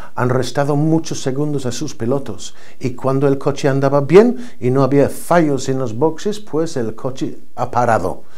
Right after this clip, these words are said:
y no ha aguantado. De verdad, el equipo no ha dado, no ha estado a la altura de sus dos pilotos. Pero también Kimi Räikkönen vuelve a ganar una carrera de Fórmula uno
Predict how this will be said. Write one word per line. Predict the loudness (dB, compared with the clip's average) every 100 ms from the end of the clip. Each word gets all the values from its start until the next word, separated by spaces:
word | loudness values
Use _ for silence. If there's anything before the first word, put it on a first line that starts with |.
| -8 -6
y | -4
no | -4 -4
ha |
aguantado. | -4 -4 -6 -6 -6 -6
De | -6 -6
verdad, | -4 -4 -4 -4
el | -4
equipo | -4 -4 -4 -2
no | -2 0
ha | 0
dado, | 2 2 0 -6 -6 -4
no | -2
ha |
estado | 0 0 0 0 0
a |
la | 0 0
altura | -4 -2 0 0 0 -2 -8 -8 -6
de | -6
sus | -4 -4 -4
dos | -6 -6
pilotos. | -2 2 2 0 -6 -6 -6 -6 -8 -8 -2
Pero | 4 6
también | 6 4 6 6 6 2
Kimi | 0 4 8 8
Räikkönen | 6 2 2 2 4 2
vuelve | 0 6 8 10 8 6 0 -4 -8 -4
a | -2
ganar | 2 4 4 4 2 0
una | 2 4 2
carrera | 0 -2 0
de |
Fórmula | 0 0 0 4
uno | 4 4 2